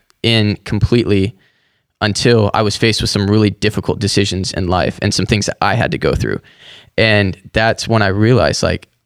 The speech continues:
I desire that relationship with the Lord and I need that. And so the harsh reality is, is sometimes it takes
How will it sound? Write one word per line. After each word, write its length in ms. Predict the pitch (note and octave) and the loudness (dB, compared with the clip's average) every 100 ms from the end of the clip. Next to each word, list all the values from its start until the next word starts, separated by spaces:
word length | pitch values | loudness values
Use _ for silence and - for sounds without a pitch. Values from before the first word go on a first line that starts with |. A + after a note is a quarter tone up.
| - | -2
I 200 | G#2+ G#2 | 0 0
desire 480 | G#2 G#2+ G2 F2+ | 0 0 0 2
that 160 | F#2+ D2+ | 0 0
relationship 520 | E2+ F2 - D2 - | 0 -2 -2 -4 -4
with 80 | - | -2
the 60 | A2 | -2
Lord 300 | F#2 F2+ C#2+ | 0 0 -2
and 100 | - | -2
I 140 | F#2+ A2+ | -4 -4
need 340 | F2+ F#2+ E2+ | -4 -4 -4
that. 300 | - C#2+ - _ _ - _ | -2 -2 -4 _ _ -20 _
And 160 | A2 G#2+ | 0 0
so 500 | - A#2 A2 G#2 A2+ _ _ _ _ _ _ - | 0 2 4 2 0 _ _ _ _ _ _ -12
the 60 | |
harsh 340 | - E3 D#3+ - | -2 0 2 2
reality 520 | A2 G#2+ C3 A2+ C#2 | 2 4 2 2 2
is, 180 | G2 - | 0 0
is 80 | - | -6
sometimes 680 | - A#2 C3+ - G2+ G2+ - | -2 -2 0 0 0 -2 -2
it 180 | A2+ - | -2 -2
takes 440 | - G#2+ G2 - | 0 0 0 -8